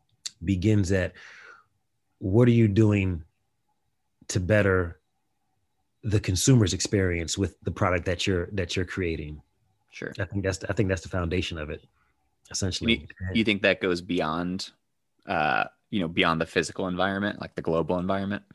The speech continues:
Speaker 1: Yeah, I think it goes beyond that, and because I, I think as, I mean, yeah, it's, it's like wh-, wh-, whatever, whatever products you're using,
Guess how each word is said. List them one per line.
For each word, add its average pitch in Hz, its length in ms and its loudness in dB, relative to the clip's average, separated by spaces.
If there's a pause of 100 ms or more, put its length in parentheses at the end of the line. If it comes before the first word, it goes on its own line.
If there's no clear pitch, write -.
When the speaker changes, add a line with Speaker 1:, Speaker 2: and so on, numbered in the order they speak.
(680)
Speaker 1:
Yeah, 240 360 8
I - 60 -2
think 202 140 6
it 143 40 8
goes 117 160 8
beyond 101 300 6
that, 120 200 2
and 110 140 2
because 107 360 4
I, 113 200 2
I 107 40 2
think 113 420 0 (340)
as, 107 360 4 (1700)
I - 40 2
mean, 131 180 8
yeah, 123 120 10
it's, 110 240 4
it's 120 160 0
like 110 180 6
wh-, 117 140 2
wh-, 123 380 0
whatever, 123 300 6
whatever 117 280 4
products 104 460 0
you're 107 100 4
using, 98 460 0